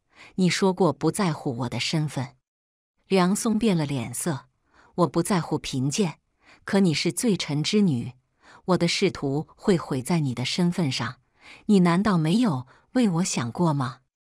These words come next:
？”“确实是我错了，我同意和离。”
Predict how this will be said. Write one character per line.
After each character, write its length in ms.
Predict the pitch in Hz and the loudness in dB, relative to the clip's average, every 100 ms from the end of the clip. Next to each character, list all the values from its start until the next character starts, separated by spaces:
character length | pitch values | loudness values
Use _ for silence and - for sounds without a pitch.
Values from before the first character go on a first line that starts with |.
| _ _ _ - | _ _ _ -8
？”“确 220 | - 226 | 2 2
实 200 | 175 170 | 2 0
是 200 | - 240 | -2 -2
我 160 | 160 131 | -2 -4
错 340 | - 220 170 | -6 -4 -4
了， 240 | 120 - _ _ _ - _ | -6 -12 _ _ _ -20 _
我 140 | 175 | -2
同 260 | - 170 196 | 0 2 4
意 140 | 240 | 4
和 260 | 190 - 151 | 0 -2 -2
离。” 380 | 165 131 139 | -2 -2 -4